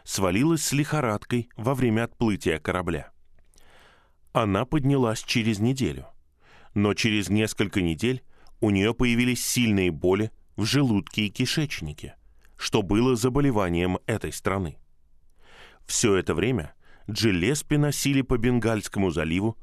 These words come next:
встречные ветры. Он двигался к цели с минимальной скоростью. Когда он находился около побережья Карамандела,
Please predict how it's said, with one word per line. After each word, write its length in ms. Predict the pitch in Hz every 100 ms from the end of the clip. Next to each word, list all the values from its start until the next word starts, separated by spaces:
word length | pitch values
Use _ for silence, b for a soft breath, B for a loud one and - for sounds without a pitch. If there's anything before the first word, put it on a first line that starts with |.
| -
встречные 680 | - - 104 82 - 107 113
ветры. 400 | 131 - - - - _ B B B B
Он 240 | 120 107
двигался 560 | 90 113 110 101 - 95
к 80 | -
цели 460 | - 95 104 110 -
с 160 | - 127
минимальной 580 | 135 147 135 85 78
скоростью. 640 | 85 - 110 80 - - - - - - - - - b b b b b -
Когда 320 | 107 85 95
он 180 | 98 101
находился 600 | 101 110 98 110 - 104
около 320 | 104 107 101
побережья 640 | 104 92 98 104 101 90 92
Карамандела, 920 | - 107 92 98 80 80 131 92 76